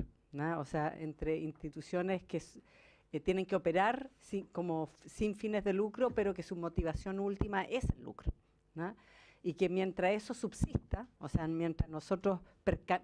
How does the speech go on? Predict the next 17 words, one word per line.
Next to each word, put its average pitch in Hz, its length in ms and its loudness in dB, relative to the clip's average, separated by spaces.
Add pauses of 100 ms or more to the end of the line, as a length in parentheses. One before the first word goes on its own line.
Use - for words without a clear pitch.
(120)
permanezcamos 175 800 2
en 247 80 0
esa 233 220 0
lógica 196 600 2
y 170 100 -2
no 180 180 2
cambiemos 185 460 2
el 190 40 2
sistema 190 400 -4
de 180 80 -4
fondo, 180 480 -4 (440)
¿no? 165 240 -4
Eh, 156 400 -2
vamos 180 320 2
a - 20 6
actuar 190 520 0 (360)
con, 165 520 -4